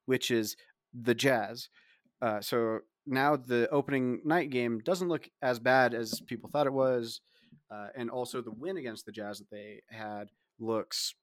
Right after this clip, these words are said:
pretty solid. Whereas some of the other wins that they've had now look a little worse in retrospect, a little better, et cetera, et cetera. Um, they are currently at seven three, good for seventy percent, uh, wins.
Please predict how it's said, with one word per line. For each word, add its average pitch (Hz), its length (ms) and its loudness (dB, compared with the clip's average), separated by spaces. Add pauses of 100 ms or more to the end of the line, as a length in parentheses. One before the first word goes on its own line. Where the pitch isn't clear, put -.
(140)
pretty 165 280 4
solid. 95 340 -4 (920)
Whereas 123 580 8
some 120 200 2
of 110 120 0
the 110 180 4
other 117 200 6
wins 113 260 2
that 113 100 -8
they've 107 140 0
had 113 300 2 (100)
now 120 220 6
look 113 160 0
a 110 40 -6
little 104 200 -4
worse 127 280 0
in 123 60 0
retrospect, 113 600 -2
a - 20 -16
little 110 140 -14
better, 113 340 -2 (580)
et - 60 -14
cetera, 117 200 6
et - 40 -10
cetera. - 200 -12 (120)
Um, 135 360 4 (920)
they 180 160 4
are 185 280 6
currently 160 520 0
at 139 200 -4
seven 143 260 0
three, 123 300 -4
good 123 160 2
for 123 100 2
seventy 131 300 4
percent, 123 340 0 (260)
uh, 113 240 0
wins. 170 640 0